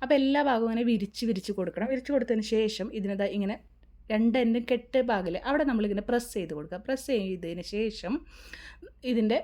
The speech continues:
ദാ ഇതേപോലെ ഒന്ന് കൈകൊണ്ട് എല്ലാ സൈഡുകളും ഒന്ന് പ്രസ് ചെയ്ത് ഒരു ബോൾ പോലെയോ, അതിന് ശേഷം ഇതിൻ്റെ താഴെ ഭാഗം നമ്മൾ കുറച്ചിട്ടില്ലേ, കുറച്ചിട്ട ഭാഗത്തൊന്ന് പ്രസ് ചെയ്ത് കൊടുക്കുക ട്ടോ. അപ്പോൾ ദാ നമ്മൾക്ക് ഒരു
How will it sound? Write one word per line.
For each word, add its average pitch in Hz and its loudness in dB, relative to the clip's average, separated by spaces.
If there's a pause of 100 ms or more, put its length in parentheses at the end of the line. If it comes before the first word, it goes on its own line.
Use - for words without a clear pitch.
(120)
ദാ 202 -6 (120)
ഇതേപോലെ 190 2
ഒന്ന് 185 -2
കൈകൊണ്ട് 175 0 (120)
എല്ലാ 214 4 (100)
സൈഡുകളും 185 -2
ഒന്ന് 180 -4
പ്രസ് 220 -2
ചെയ്ത് 185 0
ഒരു 233 4
ബോൾ 208 4
പോലെയോ, 165 -2
അതിന് 233 2
ശേഷം 233 -4 (100)
ഇതിൻ്റെ 208 0 (180)
താഴെ 226 2
ഭാഗം 226 -2
നമ്മൾ 233 0
കുറച്ചിട്ടില്ലേ, 247 -2 (400)
കുറച്ചിട്ട 302 2 (140)
ഭാഗത്തൊന്ന് 185 0
പ്രസ് 175 -6
ചെയ്ത് 147 -8
കൊടുക്കുക 147 -8
ട്ടോ. 160 -4 (1040)
അപ്പോൾ 226 -2
ദാ 214 6 (120)
നമ്മൾക്ക് 190 0 (720)
ഒരു 208 4